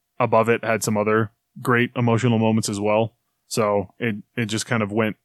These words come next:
down for me because it's like, all right, so it's just more,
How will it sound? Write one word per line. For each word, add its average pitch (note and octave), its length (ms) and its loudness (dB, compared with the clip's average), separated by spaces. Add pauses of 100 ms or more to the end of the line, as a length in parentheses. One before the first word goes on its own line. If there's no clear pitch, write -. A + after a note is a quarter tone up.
(160)
down G#2+ 340 -2
for A2+ 160 -4
me G#2+ 160 -2
because G#2+ 320 -4
it's G2+ 140 -8
like, G#2+ 180 -4
all C#3 60 0
right, C#3+ 260 4 (560)
so B2+ 160 0
it's B2 140 -2
just B2+ 180 0
more, B2+ 400 2